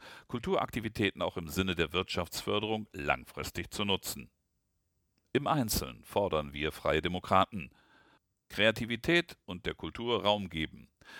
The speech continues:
Viele leerstehenden Gebäude prägen die städtische Landschaft. Die Instandhaltung solcher Gebäude kostet Geld, ob sie leer stehen oder nicht. Deshalb setzen wir uns dafür ein, dass kreativen Köpfen solche Räumlichkeiten zur Verfügung gestellt werden.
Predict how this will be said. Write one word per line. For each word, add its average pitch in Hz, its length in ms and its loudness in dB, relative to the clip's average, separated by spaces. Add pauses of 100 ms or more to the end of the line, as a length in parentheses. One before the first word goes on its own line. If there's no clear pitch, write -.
(140)
Viele 170 220 2
leerstehenden 107 680 2
Gebäude 87 420 4
prägen 76 440 -2
die 73 80 -8
städtische - 400 -6
Landschaft. 113 500 0 (180)
Die - 100 -6
Instandhaltung 90 760 0
solcher 78 420 -4
Gebäude 85 400 -2
kostet 104 400 -2
Geld, 117 400 4
ob - 140 -16
sie - 120 -8
leer 73 260 2
stehen 95 320 -6
oder 107 140 0
nicht. 104 260 0 (340)
Deshalb 156 300 4
setzen 107 320 2
wir 92 80 0
uns 85 120 -6
dafür 80 360 0
ein, 87 200 2
dass 76 220 6
kreativen 76 640 -4
Köpfen 85 420 -6
solche 90 360 -2
Räumlichkeiten 76 760 -6
zur - 160 -4
Verfügung 110 420 -4
gestellt 69 460 -8
werden. 62 400 -8